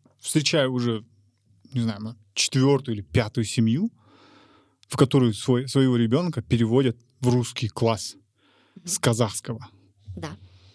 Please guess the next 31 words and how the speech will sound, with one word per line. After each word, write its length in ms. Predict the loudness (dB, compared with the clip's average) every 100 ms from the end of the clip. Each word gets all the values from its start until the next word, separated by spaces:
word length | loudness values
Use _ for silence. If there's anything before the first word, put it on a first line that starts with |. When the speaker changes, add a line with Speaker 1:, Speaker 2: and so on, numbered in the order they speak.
| _ _ _ _ _ 0
Speaker 1:
И 180 | 2
у 120 | 2 2
каждого 400 | 2 2 0 -2
сво-, 260 | -2 -4
свои 320 | -2 0 2
причины. 440 | 0 -4 -4 -6 -8 _ _ _ _ _ _ _ _ _
Одна 320 | 0 2 2
семья 260 | 4 4 4
рассказывает, 520 | 2 2 2 2 -2
что 420 | -6 -4 -4 -4 -14 -20 -20 -20 -20 -10
в 80 | -4
ска-, 240 | -2 -2
в 100 | 0
казахско-, 480 | 2 4 2 0 -4
в 100 | -2
казахских 420 | 0 0 -2 -4
классах 500 | 0 0 0 -6 -6 _ _ _ _ _
вообще 500 | -8 0 0 0 0
ничему 380 | 0 0 2 2
не 100 | 2
учат. 360 | 0 -2 -16 -20 -20 -20 _ _ -2
Вот 140 | 2
этот 240 | 0 -2
казахбайский 640 | -2 0 0 0 -2 -2 -8
такой 220 | -6 -4
подход. 460 | -4 -2 -2 -2 -8 _ _ -20 _ -18 -2
Ананың 420 | 2 2 0 -4
қызы, 340 | -4 -2 -2 -4 -2
ананың 400 | 0 0 0 -2
ұлы, 360 | 0 0 0 -2 _ _ -20 _ -20 -10
Speaker 2:
Неправда. 300 | -8 -2